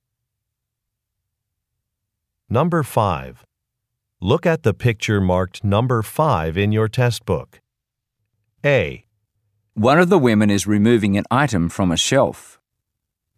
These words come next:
Speaker 1: B.
Speaker 2: One of the women is making a phone call.
Speaker 1: C.
Speaker 2: The women are across the desk from each other.
Speaker 1: D.
Speaker 2: The women are shaking hands.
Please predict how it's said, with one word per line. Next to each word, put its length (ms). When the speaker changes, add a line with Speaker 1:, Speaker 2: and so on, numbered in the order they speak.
Speaker 1:
B. 460
Speaker 2:
One 240
of 80
the 100
women 320
is 160
making 380
a 60
phone 320
call. 340
Speaker 1:
C. 520
Speaker 2:
The 160
women 360
are 180
across 360
the 140
desk 420
from 300
each 220
other. 260
Speaker 1:
D. 500
Speaker 2:
The 100
women 440
are 80
shaking 440
hands. 760